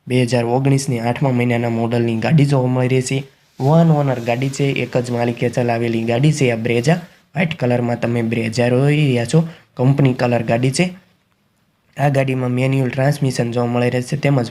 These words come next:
ફ્યુલ વિશેની વાત કરી દઉં તો ડીઝલ એન્જિનમાં ગાડી જોવા મળી રહેશે. અત્યાર સુધીમાં આ ગાડી ફ-,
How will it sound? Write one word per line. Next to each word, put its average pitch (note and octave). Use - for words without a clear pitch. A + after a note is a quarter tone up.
ફ્યુલ E3+
વિશેની D#3+
વાત C#3
કરી D3+
દઉં B2+
તો B2+
ડીઝલ C3+
એન્જિનમાં B2
ગાડી C#3+
જોવા C3
મળી B2
રહેશે. B2+
અત્યાર D#3+
સુધીમાં C#3
આ B2+
ગાડી B2
ફ-, C3